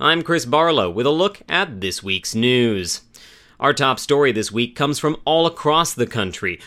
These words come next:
where eleven states have banded together to sue the Obama administration in an effort to block new rules protecting transgendered students in public schools.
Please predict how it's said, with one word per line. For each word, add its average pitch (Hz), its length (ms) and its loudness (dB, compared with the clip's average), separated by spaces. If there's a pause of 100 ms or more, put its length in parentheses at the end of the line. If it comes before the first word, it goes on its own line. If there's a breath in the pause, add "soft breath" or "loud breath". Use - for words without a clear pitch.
where 147 220 4
eleven 170 560 0
states 170 520 -2
have 104 200 -4
banded 131 380 0
together 120 380 2
to 131 140 -4
sue 131 300 -2
the 139 140 0
Obama 139 560 4
administration 98 920 -2 (240 loud breath)
in 127 140 -2
an 123 120 4
effort 135 440 0
to 135 80 -2
block 117 320 0
new 131 240 2
rules 139 440 2
protecting 139 540 -4
transgendered 151 800 -2
students 147 540 -2
in 160 240 -4
public 107 400 -4
schools. 147 720 0